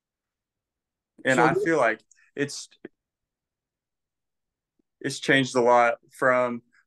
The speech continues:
Speaker 1: when I was younger. I have a very unorthodox swing. If you'll see on, like, tweets, that's what it is all the time. And just, I just run. But I feel like I need to gain more power throughout high school and be, like, I don't get a lot of inside pitches.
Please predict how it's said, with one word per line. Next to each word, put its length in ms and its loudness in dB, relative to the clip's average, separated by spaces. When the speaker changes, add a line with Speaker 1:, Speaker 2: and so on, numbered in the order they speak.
Speaker 1:
when 140 -4
I 100 2
was 180 -6
younger. 440 -4
I 140 -2
have 240 -4
a 100 -6
very 400 -4
unorthodox 840 -4
swing. 320 -10
If 160 -6
you'll 160 2
see 240 0
on, 160 2
like, 220 -2
tweets, 320 -6
that's 280 -2
what 160 -2
it 120 -4
is 180 -4
all 160 0
the 120 -6
time. 360 -6
And 180 -6
just, 260 -4
I 140 0
just 220 -8
run. 380 -2
But 220 -4
I 100 -2
feel 200 -6
like 180 -6
I 80 -4
need 220 -12
to 60 -14
gain 280 -6
more 240 -6
power 420 0
throughout 280 -2
high 180 -4
school 500 -12
and 200 -4
be, 300 2
like, 180 -2
I 120 2
don't 180 -4
get 140 -6
a 60 -4
lot 200 -6
of 140 -12
inside 400 -8
pitches. 560 -8